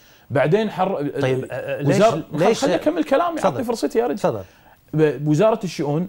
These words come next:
Speaker 1: منعت إن احنا نخاطب الجهات الحكومية إلا عن طريقها. فقمنا نصدر الكتب حق وزارة الشؤون عشان تخاطب الداخلية وتقول لهم إن هذا حسن سير وسلوك على أساس نوافق عليها.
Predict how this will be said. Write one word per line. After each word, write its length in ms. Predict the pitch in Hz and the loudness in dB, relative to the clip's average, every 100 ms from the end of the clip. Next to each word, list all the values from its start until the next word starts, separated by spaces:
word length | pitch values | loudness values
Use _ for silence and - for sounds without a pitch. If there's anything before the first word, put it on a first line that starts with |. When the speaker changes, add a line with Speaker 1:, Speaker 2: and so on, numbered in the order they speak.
| - | -4
Speaker 1:
منعت 420 | 156 165 208 208 190 | 0 2 2 0 0
إن 120 | 196 | 0
احنا 160 | 202 | 0
نخاطب 360 | 165 196 196 170 | 0 0 2 0
الجهات 300 | 143 180 180 | 0 0 -2
الحكومية 440 | 139 147 202 196 | -8 -2 0 0
إلا 140 | 214 185 | 2 0
عن 120 | 165 | 0
طريقها. 400 | 147 131 - 101 - _ _ _ - | -4 -4 -8 -14 -18 _ _ _ -2
فقمنا 340 | 143 214 247 | 0 2 2
نصدر 360 | 214 233 208 208 | 2 2 2 0
الكتب 420 | 160 240 247 233 - | 0 -2 -2 -2 -6
حق 300 | - 208 226 | -4 0 0
وزارة 320 | 208 190 208 - | 2 2 2 0
الشؤون 340 | - 185 196 | -4 -2 -2
عشان 340 | 139 160 208 | -2 0 0
تخاطب 340 | 185 233 226 202 | 0 -2 0 0
الداخلية 640 | 165 185 - 196 208 233 - _ - | 2 0 0 0 2 0 -4 _ -2
وتقول 260 | 180 180 233 | 0 4 4
لهم 140 | 220 | 2
إن 100 | 214 | 2
هذا 200 | 202 190 | 0 -2
حسن 240 | 190 185 | -2 -4
سير 180 | 180 196 | 0 0
وسلوك 340 | 160 156 208 160 | 0 0 0 0
على 80 | |
أساس 260 | 175 202 - _ - - | -2 -2 -4 _ -20 -4
نوافق 380 | 170 233 190 185 | 2 2 2 0
عليها. 280 | 156 123 | 0 -2